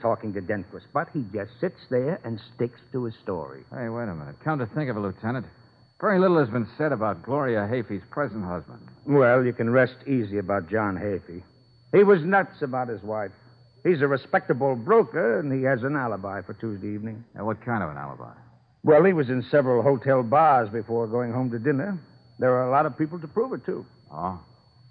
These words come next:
Speaker 2: Do you happen to have any pictures of the late Missus Hafey?
Speaker 1: Mm,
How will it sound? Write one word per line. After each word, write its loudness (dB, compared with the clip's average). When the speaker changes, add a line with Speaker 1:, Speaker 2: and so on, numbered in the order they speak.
Speaker 2:
Do -4
you 2
happen 2
to 0
have 0
any -2
pictures -6
of -8
the -4
late -6
Missus -12
Hafey? -10
Speaker 1:
Mm, -4